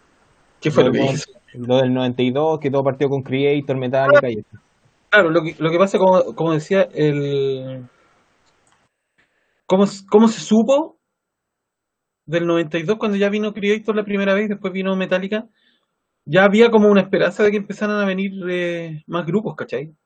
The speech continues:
Speaker 1: Entonces, entre los que nos juntábamos, que en ese tiempo era como el Bay Area del, del asunto,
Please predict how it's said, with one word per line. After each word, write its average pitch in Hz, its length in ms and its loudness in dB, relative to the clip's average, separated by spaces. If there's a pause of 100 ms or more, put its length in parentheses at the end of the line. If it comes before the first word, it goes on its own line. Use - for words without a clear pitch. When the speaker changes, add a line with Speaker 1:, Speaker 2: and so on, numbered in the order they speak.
Speaker 1:
Entonces, 156 440 -6
entre 156 200 -4
los 151 120 -2
que 170 100 -4
nos 156 120 0
juntábamos, 190 440 0
que 196 100 -2
en 185 80 0
ese - 180 -6
tiempo 185 260 -2
era 170 160 0
como 151 160 2
el 147 140 4
Bay 147 320 4
Area 180 320 4
del, 190 320 -2
del 185 180 -2
asunto, 208 480 -2